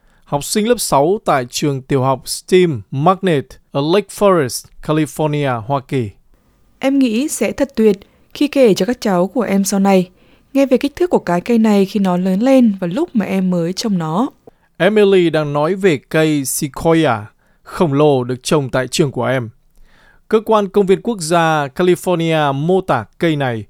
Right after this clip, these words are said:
Speaker 1: có thể mang lại cho mọi người một bữa tiệc cho các giác quan. Với lớp vỏ màu nâu đỏ đặc trưng, đây là một trong những cây lớn nhất thế giới. Và nếu nói đến loài cây này,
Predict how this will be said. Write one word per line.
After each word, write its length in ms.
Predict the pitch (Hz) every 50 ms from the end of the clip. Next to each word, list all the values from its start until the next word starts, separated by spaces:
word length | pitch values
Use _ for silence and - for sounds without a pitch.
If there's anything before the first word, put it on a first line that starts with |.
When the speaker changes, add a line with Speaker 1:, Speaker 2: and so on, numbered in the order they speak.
| _ _ _ _
Speaker 1:
có 100 | - 170
thể 140 | - - 196
mang 340 | 147 147 170 208 214 202 190
lại 220 | 180 151 131 120
cho 160 | 120 - 196 190
mọi 220 | 180 165 139 123
người 400 | 131 135 143 151 147 135 131 110 - _ _ -
một 160 | 139 135 120
bữa 180 | 127 143 190 214
tiệc 340 | - - 208 180 135 110 - _ -
cho 260 | - - 160 147 131 - -
các 180 | - 156 143 -
giác 200 | - 147 151 - -
quan. 240 | - 156 143 139 120 95 - _ _ _ _ _ _ _ _ -
Với 280 | 135 127 160 170 190
lớp 160 | 220 247 262
vỏ 220 | 226 202 214 170 139
màu 220 | 123 131 143 143
nâu 200 | 139 151 180 190
đỏ 160 | 175 160 135
đặc 180 | 120 120 131 120 - _
trưng, 340 | - - 190 180 156 135 117 - _ _ _ _ _ -
đây 140 | 165 185 202
là 60 | 196
một 240 | 170 170 165 156 -
trong 180 | - 190 170
những 140 | 160 170 190
cây 220 | 185 - 180 165 143
lớn 260 | 139 135 135 139 170
nhất 120 | 208 226 -
thế 120 | - 143
giới. 440 | 127 117 131 135 135 135 170 208 220 - _ _ _ _ _ -
Và 220 | 127 123 143 156
nếu 160 | 160 175 185 190
nói 200 | 180 175 185 185
đến 160 | 170 175 190
loài 240 | 220 208 175 151 135
cây 240 | - - 175 175
này, 320 | 165 160 143 127 123 117